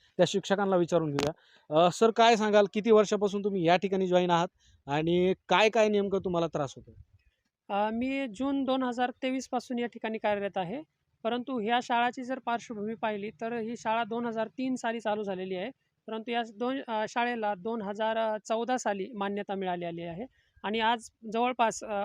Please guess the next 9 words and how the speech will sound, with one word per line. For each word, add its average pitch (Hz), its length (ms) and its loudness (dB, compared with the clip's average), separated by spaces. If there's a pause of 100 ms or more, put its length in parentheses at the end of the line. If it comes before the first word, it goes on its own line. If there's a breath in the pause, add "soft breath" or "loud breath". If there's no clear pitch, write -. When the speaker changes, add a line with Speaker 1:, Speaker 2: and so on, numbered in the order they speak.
(160)
Speaker 2:
अकरा 262 360 2
वर्ष, 247 340 0 (500)
अ, 208 160 -2
ही 196 160 -4
शाळा 214 360 2
या 208 160 -2
ठिकाणी 208 380 -6
झाडाखाली 196 480 -4
भरत 175 220 -6